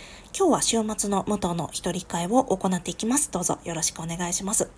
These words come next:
今日私この配信を作るにあたって、ちょっと噛んじゃいましたね。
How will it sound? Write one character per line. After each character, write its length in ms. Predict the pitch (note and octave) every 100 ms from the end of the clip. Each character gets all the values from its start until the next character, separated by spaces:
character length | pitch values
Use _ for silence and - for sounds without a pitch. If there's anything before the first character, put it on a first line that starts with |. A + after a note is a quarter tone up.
| - - - - - - - - - -
今 160 | C#4
日 40 | F#3
私 340 | E3+ F#3 F#3+
こ 160 | F#3+ A3
の 100 | B3+
配 240 | C#4 C4
信 220 | B3+ B3+
を 100 | A#3+
作 220 | A#3 - B3+
る 80 | F#3+ E3 D#3+ -
に 540 | E3+ F3 E3 E3 D#3+ -
あ 100 | -
た 140 | F3+
っ 60 | F3
て、 200 | - G3+
ち 80 |
ょ 20 | -
っ 20 |
と 60 |
噛 140 | - G3+
ん 20 |
じ 80 | F#3
ゃ 20 |
い 40 |
ま 80 | G#3
し 40 | F#3+
た 60 |
ね。 140 | F3+